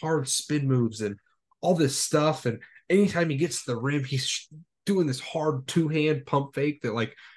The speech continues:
works. And then he's finishing. Like, he was a really good rim finisher. And I, I swear to God, almost every two-point layup I saw him take, he preceded it with a,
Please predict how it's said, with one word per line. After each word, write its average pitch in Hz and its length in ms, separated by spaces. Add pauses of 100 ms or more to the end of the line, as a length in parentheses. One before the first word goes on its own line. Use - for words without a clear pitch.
(140)
works. 110 640 (320)
And 117 120
then 120 100
he's 123 160
finishing. 131 420
Like, 110 120
he 135 100
was 127 140
a 98 100
really 113 280
good 104 220
rim 107 200
finisher. 104 520
And 113 380
I, 131 280
I 139 100
swear 131 280
to 127 60
God, 110 260
almost 120 340
every 117 480 (480)
two-point 120 680
layup 113 380
I 113 100
saw 113 180
him 110 200
take, 117 340 (240)
he 113 340 (100)
preceded 110 580
it 113 140
with 107 200
a, 104 120